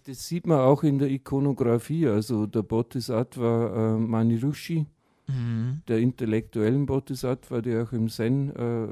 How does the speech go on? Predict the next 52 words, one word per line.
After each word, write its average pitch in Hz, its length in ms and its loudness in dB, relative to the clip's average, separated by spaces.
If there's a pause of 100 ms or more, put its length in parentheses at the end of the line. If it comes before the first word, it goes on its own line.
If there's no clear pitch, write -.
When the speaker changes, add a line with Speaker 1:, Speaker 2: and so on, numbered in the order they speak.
(120)
Speaker 1:
federführend 131 640 -4
ist, - 260 -6
der 110 100 -2
ist 123 120 -4
mit 143 160 0
dem 139 80 -2
Schwert 123 380 -2
dargestellt. 104 600 -2
Und 117 160 2
mir 120 140 4
ist 135 120 -6
auch 120 340 -4 (520)
aufgefallen, 127 580 2
Jesus 135 400 0
sagt 123 260 2
auch 165 200 4
mal 117 260 4
in 113 140 6
einer 147 300 2
Stelle 135 340 -2
in 110 140 4
der 104 100 2
Bibel, 110 280 0
„Ich 120 180 -2
bin 139 240 6
nicht 226 300 6
gekommen, 156 480 4
den 135 160 4
Frieden 165 380 0
zu 151 140 -4
bringen, 143 280 4
Speaker 2:
Das 135 100 2
ist 123 40 2
einer 135 100 2
meiner 131 160 4
Speaker 1:
sondern, 120 140 2
Speaker 2:
Lieblingsstellen. 117 520 -8
Speaker 1:
sondern 127 360 6
das 117 200 0
Schwert.“ - 500 -6 (220)
Speaker 2:
Ja. 117 200 -6 (640)
Und 135 160 -4
damit 139 240 0
ist 135 120 -6
aber 123 160 -4
nicht 143 220 -8
gemeint, 135 340 -6
dass 127 140 -6
er 127 100 -8
alle 113 160 -8
töten 127 300 -6
möchte. 110 260 -14